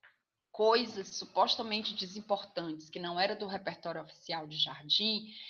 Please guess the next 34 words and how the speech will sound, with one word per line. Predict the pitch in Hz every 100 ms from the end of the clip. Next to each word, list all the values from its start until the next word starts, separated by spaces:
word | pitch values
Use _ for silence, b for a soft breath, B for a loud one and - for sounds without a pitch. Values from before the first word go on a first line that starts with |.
| B B
era | - 185 190 202
encontrando | 208 220 - 220 - 190 180 185 196 208 b b _
uma | 202 208
origem | 196 180 180 180 196 214
supostamente | 214 180 - 202 - 202 180 175 180
exótica | 175 165 160 170 - -
ou | 180
mais | 175 165 165
nobre, | 165 156 175 185 202 B -
e |
depois | 254 294 240 240
ele | 240
revelava | 226 226 220 202 208 202
de | 202
onde | 208 -
tinha | - 233
sido. | - - 156
Então, | 160 - 196
tem | 196
uma | 196 196
historinha | - 185 180
do | 175
Burle | 170 170 165
Marx | 165 196 226 - - _ b b b _ -
que | 196
ele | 185 190 196
queria | 202 190 190
ampliar | 190 214 196 175 185 208 -
o |
vocabulário | 165 190 - 180 180 170 175 180
de | 180
jardins | 180 190 202 185 190 190 190
no | 185 190
Brasil. | 190 202 - 175 165 156